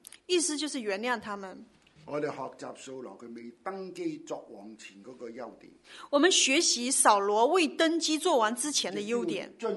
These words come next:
Speaker 2: 行神嘅話。
Speaker 1: 遵行神的話。
Speaker 2: 後邊嘅四個字好重要。
Speaker 1: 後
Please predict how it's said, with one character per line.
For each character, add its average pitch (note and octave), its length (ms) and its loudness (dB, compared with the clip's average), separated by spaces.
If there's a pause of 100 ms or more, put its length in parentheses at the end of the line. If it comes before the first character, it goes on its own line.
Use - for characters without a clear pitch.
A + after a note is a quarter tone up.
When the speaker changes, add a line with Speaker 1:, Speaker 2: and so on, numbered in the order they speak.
Speaker 2:
行 G#2+ 280 -14
神 F#2+ 80 -20 (140)
嘅 G#2+ 60 -16
話。 - 140 -20 (300)
Speaker 1:
遵 F4+ 260 4
行 A3 260 -2
神 F#3+ 220 -4
的 G3+ 80 -4
話。 F#3+ 280 -8 (200)
Speaker 2:
後 C3 140 -4
邊 E3+ 140 -2
嘅 E3 80 2
四 C#3+ 180 -2
個 C3 100 0
字 A#2+ 120 0
好 C#3 60 2
重 G#2+ 240 -2
要。 F2+ 160 -6 (420)
Speaker 1:
後 E4 300 -2